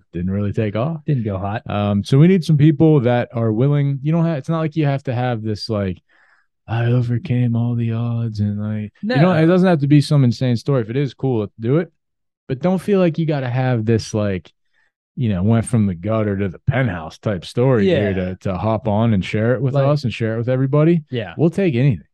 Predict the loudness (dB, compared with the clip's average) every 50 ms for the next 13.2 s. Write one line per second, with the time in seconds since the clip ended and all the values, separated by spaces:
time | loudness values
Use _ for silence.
0 | _ _ -6 0 2 2 2 2 0 0 -2 0 2 2 2 2 2 2 2 2
1 | 2 0 0 -2 -2 -2 -4 -2 -2 -4 -4 _ -6 -4 -2 -2 -2 -4 -4 -4
2 | -2 0 -2 -2 -4 -2 -2 -2 -2 -2 -2 -4 -4 -2 -2 0 0 0 0 0
3 | 0 -2 -4 -4 -4 -4 -4 -4 -2 -4 -4 -4 -4 0 2 4 6 6 6 6
4 | 4 2 -2 -2 -2 -2 0 0 0 0 0 -2 -2 -2 0 2 4 4 4 2
5 | 0 _ _ -20 -20 _ _ _ _ _ _ _ _ -4 -2 0 0 0 0 0
6 | 0 -2 -2 -4 _ _ _ _ _ -2 -2 0 0 0 0 2 2 2 2 0
7 | 0 0 -2 -4 -6 -8 _ _ _ _ _ _ _ _ _ _ -8 -6 -2 0
8 | 0 0 0 0 0 0 -2 -2 -4 -2 0 0 0 0 -2 -2 -2 -2 -2 -2
9 | -2 0 0 0 0 0 0 0 0 -2 -4 -6 -6 -6 -6 -8 _ -12 -10 -10
10 | -8 -2 2 4 4 4 4 4 4 4 4 2 2 2 0 -4 -4 -6 -8 -8
11 | -8 -12 -12 -14 _ -20 _ _ -6 -4 -2 0 0 0 0 0 0 0 0 0
12 | 0 0 0 -2 -4 -6 -6 -6 -4 -4 -4 -6 -8 -2 0 2 2 4 2 2
13 | 2 2 0 0